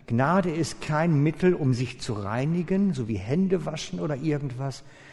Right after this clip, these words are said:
sondern Gnade ist ein Lebensraum. Es ist etwas zum drin Leben. Gnade ist kein Hilfsmittel der seelischen Reinigung, sondern der von Gott uns gegebene Lebensraum. Genau. Und heute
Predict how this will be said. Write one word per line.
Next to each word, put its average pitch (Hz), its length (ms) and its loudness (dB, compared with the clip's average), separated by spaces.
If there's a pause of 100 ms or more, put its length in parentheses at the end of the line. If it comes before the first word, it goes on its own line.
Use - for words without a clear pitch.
(160)
sondern 110 280 -4
Gnade 127 420 0
ist 127 160 -2
ein 104 240 -2
Lebensraum. 131 880 0 (600)
Es - 100 -16
ist - 60 -8
etwas - 400 -6
zum 127 180 0
drin 123 320 2
Leben. 120 640 2 (960)
Gnade 135 380 0
ist - 420 -6
kein 156 260 0
Hilfsmittel 143 680 0
der 117 100 2
seelischen 135 520 0
Reinigung, 123 600 -2 (260)
sondern 117 420 2
der 110 120 2
von 107 320 -6 (140)
Gott 143 380 0
uns 131 340 -4
gegebene 113 640 -4 (340)
Lebensraum. 101 720 -6 (1500)
Genau. - 180 -10
Und 101 160 -10
heute 185 360 6